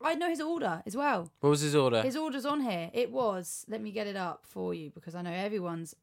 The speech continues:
Speaker 1: dying to know.
Speaker 2: Mm, very important to me.
Speaker 1: Yeah,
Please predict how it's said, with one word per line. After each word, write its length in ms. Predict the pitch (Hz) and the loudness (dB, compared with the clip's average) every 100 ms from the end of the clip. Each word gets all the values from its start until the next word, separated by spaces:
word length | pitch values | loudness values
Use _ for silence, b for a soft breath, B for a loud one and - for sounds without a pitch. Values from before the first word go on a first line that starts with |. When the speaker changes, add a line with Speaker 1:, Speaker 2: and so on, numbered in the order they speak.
| 175 - _ - | -20 -20 _ 8
Speaker 1:
dying 640 | 294 285 240 170 151 156 | 12 12 10 2 -4 -6
to 120 | 175 | -4
know. 220 | 175 147 - | -4 -4 -6
Speaker 2:
Mm, 420 | 113 123 120 113 | -4 -2 0 0
very 220 | 113 131 120 | 8 8 8
important 300 | 113 113 107 | 2 0 0
to 40 | |
me. 200 | 104 104 - | -4 -6 -6
Speaker 1:
Yeah, 320 | 220 214 170 | 0 2 2